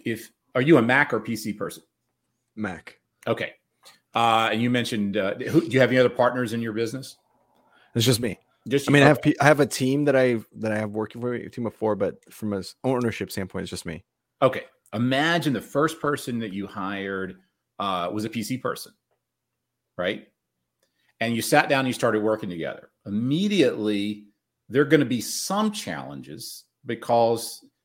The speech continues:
Speaker 1: they're using a P C and you're using a Mac. Now,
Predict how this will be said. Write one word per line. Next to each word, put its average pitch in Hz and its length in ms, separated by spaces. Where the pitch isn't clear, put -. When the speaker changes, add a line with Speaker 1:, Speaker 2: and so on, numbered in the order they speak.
Speaker 1:
they're 135 220
using 123 340
a 107 60
P 107 160
C 107 240
and 104 80
you're 95 120
using 82 220
a 78 40
Mac. 87 420
Now, 113 300